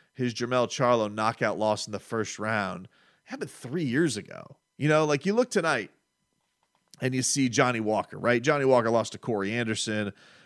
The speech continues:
and this was, you know, a couple of years ago, where he loses to, uh, a guy who's a f-, basically a title contender. He loses to him a year ago, but he gets a, you know, and then he loses his next fight, but then he's right back into it.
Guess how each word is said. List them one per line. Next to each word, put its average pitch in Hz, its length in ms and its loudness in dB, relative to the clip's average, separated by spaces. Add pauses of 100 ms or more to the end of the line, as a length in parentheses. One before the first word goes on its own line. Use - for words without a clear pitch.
and 110 140 -2
this 123 200 2
was, 107 600 4 (160)
you 170 100 -4
know, - 220 -4 (180)
a - 20 -8
couple 117 220 0
of 90 60 -6
years 87 260 -4
ago, 90 400 -2 (400)
where 107 500 2 (300)
he - 140 -8
loses 113 400 2
to, 107 600 2
uh, 104 220 2
a 104 60 -2
guy 131 220 6
who's 107 140 2
a 95 40 -4
f-, - 360 -16 (520)
basically 165 460 4
a 104 60 0
title 120 300 0
contender. 92 480 -6
He 90 60 -6
loses 117 360 2
to 120 260 -2
him 98 140 -8 (300)
a 101 80 -8
year 165 260 4
ago, 143 400 6 (400)
but 156 140 0
he 175 60 -2
gets 180 260 2
a, 151 260 4
you 147 80 2
know, 110 160 0
and 110 160 -6
then 117 80 -6
he 110 80 -6
loses 101 300 -6
his 104 100 -12
next 156 220 0
fight, 147 180 -2
but 160 140 -6
then 208 180 -2
he's 156 140 -4
right 151 180 2
back 127 240 2
into 107 260 -8
it. - 140 -16